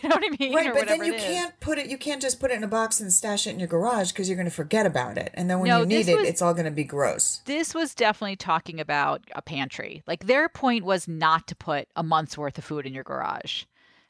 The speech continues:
Speaker 1: Um, they were sort of like, "That's crazy and you really don't need that." Um,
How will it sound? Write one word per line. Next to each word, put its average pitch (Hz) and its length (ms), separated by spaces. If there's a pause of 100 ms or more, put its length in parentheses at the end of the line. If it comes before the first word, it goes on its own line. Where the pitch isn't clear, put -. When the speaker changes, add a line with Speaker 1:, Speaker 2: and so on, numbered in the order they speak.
(100)
Speaker 1:
Um, 156 480
they 254 200
were 285 120
sort 226 240
of 190 100
like, 185 180 (200)
"That's 185 260
crazy 175 720
and 170 140
you 165 180
really 160 300
don't 143 260
need 139 220
that." - 300 (260)
Um, 147 600